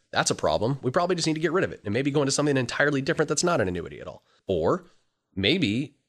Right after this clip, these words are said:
the annuity itself was a good idea 'cause you wanted guaranteed growth, a guaranteed income, but there's just a much better version out there right now. And this is a pocket in time when the market is still high,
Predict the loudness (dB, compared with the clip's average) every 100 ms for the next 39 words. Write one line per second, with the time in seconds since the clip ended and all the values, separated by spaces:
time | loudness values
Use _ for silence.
0 | _ _ -2 0 2 2 0 0 0 0
1 | -2 -6 -2 2 2 2 2 2 2 0
2 | 0 2 0 -4 -12 -4 0 2 2 0
3 | -2 -2 -2 -4 -4 -4 -4 -2 -2 -2
4 | -2 -2 0 0 -2 -6 -6 0 0 0
5 | -2 0 0 0 0 0 0 0 0 0
6 | 2 0 0 0 0 0 0 2 0 0
7 | -4 -4 -4 -2 0 2 2 0 2 2
8 | 0 0 0 0 0 0 -2 0 -2 0
9 | -2 -4